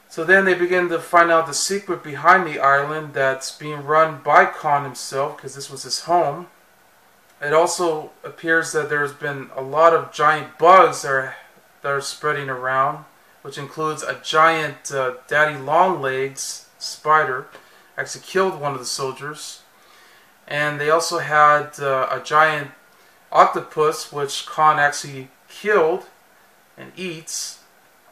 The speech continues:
And on top of that, a giant, uh,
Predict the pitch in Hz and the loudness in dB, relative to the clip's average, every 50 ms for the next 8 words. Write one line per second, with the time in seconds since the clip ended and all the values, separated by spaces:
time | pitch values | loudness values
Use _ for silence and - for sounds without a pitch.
0 | _ _ _ _ _ _ _ _ _ _ _ _ - 135 135 139 135 - 160 165 | _ _ _ _ _ _ _ _ _ _ _ _ -6 -4 -4 -4 0 2 4 4
1 | 160 160 156 143 147 175 180 170 156 156 151 - - - - - _ _ _ _ | 4 2 0 2 6 8 10 10 10 8 6 2 -4 -14 -20 -20 _ _ _ _
2 | _ _ _ - - 135 135 - - - - 175 175 185 196 196 190 185 180 175 | _ _ _ -6 -6 -6 -6 -8 -8 0 6 8 8 8 8 6 4 0 -2 -4
3 | - - - - - 160 160 151 151 147 143 143 | -6 -10 -14 -4 0 2 2 2 2 0 0 -4